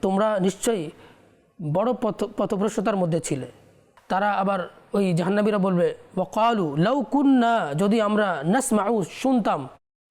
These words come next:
আও নাআকিলু, বুঝতাম, মা কুন্না ফি আসহাবিস সাঈর, আমরা জাহান্নামে যেতাম না।" আমার মাদানী চ্যানেল দর্শকবৃন্দ, এই সূরার মধ্যে বলা হচ্ছে যে, "আওয়ালাম ইয়ারাউ ইলা তাইরি ফাওকাহুম সাফাতিন ওয়া ইয়াকবিন।"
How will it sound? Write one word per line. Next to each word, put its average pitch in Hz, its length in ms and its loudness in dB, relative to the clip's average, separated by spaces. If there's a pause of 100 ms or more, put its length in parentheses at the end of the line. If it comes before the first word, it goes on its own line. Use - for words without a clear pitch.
আও 214 180 0
নাআকিলু, 233 520 2
বুঝতাম, 185 520 0
মা 226 180 0
কুন্না 208 280 0
ফি 190 160 0
আসহাবিস 180 440 -4
সাঈর, 190 380 0 (420)
আমরা 185 500 0 (840)
জাহান্নামে 196 720 0 (460)
যেতাম 170 360 0
না।" 127 280 -10 (220)
আমার 220 220 -2
মাদানী 208 240 0
চ্যানেল 208 180 0
দর্শকবৃন্দ, 180 520 0 (480)
এই 233 120 2
সূরার 214 260 0
মধ্যে 202 260 0
বলা 185 240 0
হচ্ছে 185 340 -2 (460)
যে, 180 340 2 (180)
"আওয়ালাম 214 360 0
ইয়ারাউ 214 260 2
ইলা 214 140 2
তাইরি 220 380 0
ফাওকাহুম 208 480 -2
সাফাতিন 208 1000 0
ওয়া 196 80 2
ইয়াকবিন।" 175 360 0